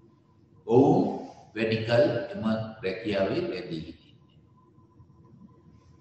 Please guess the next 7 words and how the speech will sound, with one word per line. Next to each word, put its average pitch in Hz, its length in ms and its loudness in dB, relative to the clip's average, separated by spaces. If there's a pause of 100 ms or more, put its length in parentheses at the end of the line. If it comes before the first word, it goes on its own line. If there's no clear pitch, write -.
(380)
අ, 98 120 -2 (1300)
හෙද 165 200 6
හෙදියන් - 480 10 (440)
මානසික 131 520 2
සෞඛ්‍ය 107 420 0
පිළිබඳ 82 400 -12 (920)
වැඩි 113 300 2